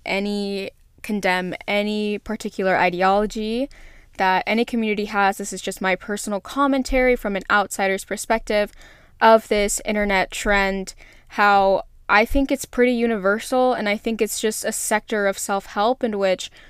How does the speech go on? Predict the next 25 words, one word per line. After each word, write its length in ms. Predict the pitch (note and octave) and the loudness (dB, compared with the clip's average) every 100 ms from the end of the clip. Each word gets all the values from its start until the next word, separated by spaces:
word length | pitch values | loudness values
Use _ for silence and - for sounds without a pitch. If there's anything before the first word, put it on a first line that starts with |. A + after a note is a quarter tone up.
| - _ - | -20 _ -4
people 340 | A#3 A3+ A#3 | -2 2 4
have 240 | A3 G#3 - | 4 2 -2
put 300 | A#3 A3 F3+ | 0 2 2
a 60 | G#3+ | 0
title 460 | - G3 G3+ G#3+ | 0 2 4 4
on 200 | G#3 G#3+ | 2 2
it, 220 | A3 A#3+ - - - - | 0 -4 -10 -20 -16 0
and 300 | G#3 G3+ G3+ | 2 2 0
some 180 | A#3 A3+ | -2 -2
people 320 | G#3+ G#3 A3 | -2 -2 0
have 180 | G#3+ - | -2 0
hopped 340 | G3 F#3+ - | -2 0 0
on 160 | G#3 G#3+ | 0 0
it, 100 | G#3 | -2
and 160 | G#3 | -4
some 160 | G#3+ G#3 | -6 -6
people 280 | G#3 G#3 G3+ | -4 -4 -2
really 240 | G#3 G3 | -2 -2
closely 380 | - G#3 - G3 | -4 -4 -2 -4
associate 580 | G3+ F#3+ F#3+ - F#3+ - | -2 -4 -2 -2 -2 -2
themselves 480 | G#3 - G#3+ A3 A3 | -2 0 2 2 0
with 180 | A3 | -2
an 100 | A3+ | -4
internet 340 | G3+ G#3+ G#3+ - | -4 -2 -2 -2
trend, 480 | - A#3 A#3+ B3 | 0 2 2 0